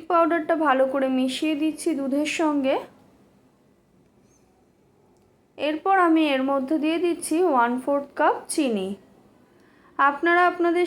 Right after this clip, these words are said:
স্বাদ অনুযায়ী চিনিটা কম বেশি করে নিতে পারেন। এবার চিনিটা ভালো করে মিশিয়ে নিলাম,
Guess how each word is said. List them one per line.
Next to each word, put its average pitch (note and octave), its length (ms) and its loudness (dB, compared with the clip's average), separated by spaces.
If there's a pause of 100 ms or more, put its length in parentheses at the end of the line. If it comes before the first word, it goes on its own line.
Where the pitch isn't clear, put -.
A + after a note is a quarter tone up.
স্বাদ D4 280 2
অনুযায়ী E4+ 420 2
চিনিটা D#4 460 0
কম C4 320 2
বেশি C#4+ 300 -2
করে D#4 260 0
নিতে D4+ 260 0
পারেন। C#4 360 0 (1600)
এবার D#4 240 -2
চিনিটা E4 460 0
ভালো C4 360 2
করে C#4 260 -2
মিশিয়ে C4+ 480 0
নিলাম, D4+ 360 2